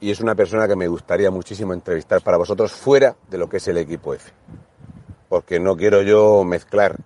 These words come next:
ciertos temas, eso es un asunto mío propio, es algo de mi batalla cultural propia y del insulto y las vejaciones a la historia de España y de cuando España fue grande, esa manía de insultarla.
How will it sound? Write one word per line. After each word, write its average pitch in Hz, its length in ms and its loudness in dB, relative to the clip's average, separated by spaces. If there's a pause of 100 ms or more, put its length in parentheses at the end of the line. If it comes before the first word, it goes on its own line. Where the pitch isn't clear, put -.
(120)
ciertos 92 400 -6
temas, 113 360 0
eso - 160 -6
es 87 80 -10
un 87 100 -4
asunto 87 400 -6
mío 92 320 -2
propio, 113 460 0
es 95 100 -4
algo 87 240 0
de 85 100 -2
mi 87 120 -4
batalla 85 380 2
cultural 85 460 -2
propia 127 440 0 (420)
y 98 220 -4
del 90 320 2
insulto 101 420 -4
y - 40 0
las 104 120 4
vejaciones 92 540 0
a 90 40 0
la 82 80 -2
historia 95 360 0
de 82 60 -2
España 104 460 0
y 104 40 0
de 90 80 -2
cuando 80 220 -6
España 98 400 -4
fue 82 160 -8
grande, 95 420 -2 (220)
esa - 140 -4
manía 82 300 0
de 92 80 -2
insultarla. - 640 -14